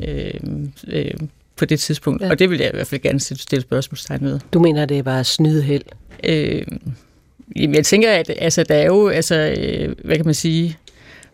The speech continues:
Speaker 1: man har jo lov til at være sådan økonomisk bevidst, kan man sige, men jeg tænker, at der var rigtig mange af dem, jeg kendte i hvert fald på det tidspunkt, som overhovedet ikke var det.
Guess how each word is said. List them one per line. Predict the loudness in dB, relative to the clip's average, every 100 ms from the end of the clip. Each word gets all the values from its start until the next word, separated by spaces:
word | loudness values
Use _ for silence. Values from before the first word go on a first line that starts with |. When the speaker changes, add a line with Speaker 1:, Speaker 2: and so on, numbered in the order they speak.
| -16 -4
Speaker 1:
man | 2 4
har | 4
jo | 4
lov | 4 4
til | 2
at | 2
være | 2
sådan | 2 -2
økonomisk | -2 -2 0 0 -2 -4
bevidst, | -2 0 0 0 -6 -4
kan | 0
man | 0
sige, | -2 -2
men | 0 2
jeg | 2
tænker, | 2 2 2
at | 0
der | 0
var | 0 0
rigtig | 0 0
mange | 0 0
af | 0
dem, | 0 2
jeg | 2
kendte | 0 -2 -2
i |
hvert | -2 -2
fald | -4 -4
på | -4
det | -4
tidspunkt, | -4 -6 -4 -4 -4
som | -6 -2
overhovedet | 2 2 4 4
ikke | 2 -2
var | -2
det. | -2